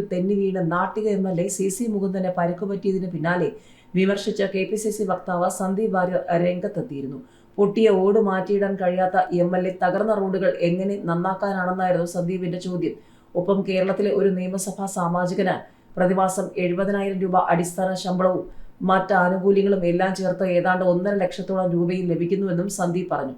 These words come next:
ഇതിന് മറുപടിയുമായി രംഗത്തെത്തിയിരിക്കുകയാണ് സി സി മുകുന്ദൻ എം എൽ എ. അലവൻസ് മാസത്തിൽ കിട്ടുന്നത് അൻപതിനായിരം രൂപയാണെന്നും വാഹനത്തിന്റെ ലോൺ അടവ്, ക്വാർട്ടേഴ്സ്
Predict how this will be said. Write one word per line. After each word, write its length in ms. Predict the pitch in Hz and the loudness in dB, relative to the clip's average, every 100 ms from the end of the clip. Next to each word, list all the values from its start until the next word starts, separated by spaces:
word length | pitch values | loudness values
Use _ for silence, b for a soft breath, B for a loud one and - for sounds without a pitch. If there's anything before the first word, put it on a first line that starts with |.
| b b b - | b b b -2
ഇതിന് 240 | 185 202 190 | 4 4 4
മറുപടിയുമായി 560 | 175 180 202 196 190 180 | 2 2 2 2 2 2
രംഗത്തെത്തിയിരിക്കുകയാണ് 1120 | 170 170 185 185 190 190 180 185 180 175 180 | 0 0 -2 -4 -4 -4 -2 -4 -2 -4 -4
സി 180 | - 180 | -6 -6
സി 160 | 175 208 | -2 -2
മുകുന്ദൻ 320 | 185 160 165 151 | 0 -2 -2 -2
എം 80 | 127 | -2
എൽ 80 | 139 160 | -2 -2
എ. 40 | - b b 208 | -6 b b 6
അലവൻസ് 440 | 220 247 247 - | 6 6 4 4
മാസത്തിൽ 400 | 190 202 220 220 208 | 2 2 0 0 2
കിട്ടുന്നത് 400 | 202 196 190 196 - | 0 0 0 0 0
അൻപതിനായിരം 560 | 185 185 202 202 202 196 185 | 0 0 0 0 0 0 0
രൂപയാണെന്നും 500 | 170 196 180 165 185 b b - | 2 2 2 -2 -4 b b -6
വാഹനത്തിന്റെ 640 | 185 185 196 208 208 202 196 175 | 2 2 4 0 0 2 4 8
ലോൺ 220 | 180 196 202 | 8 6 2
അടവ്, 240 | 185 180 190 | 0 2 0
ക്വാർട്ടേഴ്സ് 560 | 185 180 180 208 - | 2 2 2 0 -2